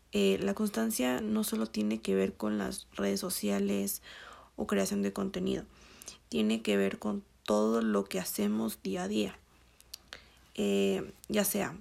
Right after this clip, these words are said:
en la alimentación, en el ejercicio o en otras cosas. Es importante entender de que si queremos alcanzar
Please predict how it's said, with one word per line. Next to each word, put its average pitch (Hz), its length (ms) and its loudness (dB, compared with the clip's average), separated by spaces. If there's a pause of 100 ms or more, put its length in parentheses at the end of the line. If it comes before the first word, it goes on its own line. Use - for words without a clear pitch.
en 196 120 -2
la - 60 0
alimentación, 208 1080 2
en 190 160 0
el 170 120 -6
ejercicio 208 960 -2 (380)
o 196 220 4
en 190 260 0
otras - 480 -2
cosas. - 520 -8 (1500)
Es 233 120 4
importante 214 640 2
entender 196 440 0
de 196 160 2
que 196 400 0
si 208 240 -2
queremos 214 720 2
alcanzar 202 760 0